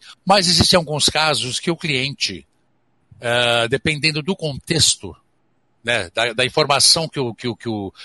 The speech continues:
que a, o documentário possa passar, eles, eles querem dar um pouco de,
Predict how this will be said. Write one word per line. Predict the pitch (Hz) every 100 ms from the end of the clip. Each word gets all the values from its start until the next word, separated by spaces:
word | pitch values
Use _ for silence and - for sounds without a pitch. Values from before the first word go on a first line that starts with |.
| -
que | -
a, | 120 117
o | 117
documentário | 113 - 127 123 120
possa | - 147 131 -
passar, | - 107 - 147 98 _ _ _ _ _ -
eles, | 147 143 143 127 - -
eles | 143 120
querem | 170 151 139
dar | 139 143
um | 143 143 135
pouco | - 147 - 139
de, | 117 104 131 131 127 123 120 117 113